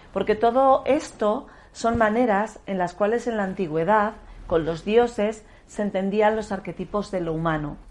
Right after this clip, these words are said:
Son como si, digamos, energías, marcos de maneras de comportamiento o mapas de formas de ser, ¿vale?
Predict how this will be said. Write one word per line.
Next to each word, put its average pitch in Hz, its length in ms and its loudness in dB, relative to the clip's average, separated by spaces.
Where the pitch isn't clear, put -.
Son 214 300 -2
como 233 240 0
si, 240 160 -4
digamos, 233 640 0
energías, 175 800 -4
marcos 214 760 2
de 202 100 0
maneras 190 420 -4
de 208 100 -4
comportamiento 220 1000 -2
o 202 100 0
mapas 233 500 0
de 226 100 -4
formas 175 460 -4
de 165 80 -10
ser, 156 300 -6
¿vale? 196 380 -2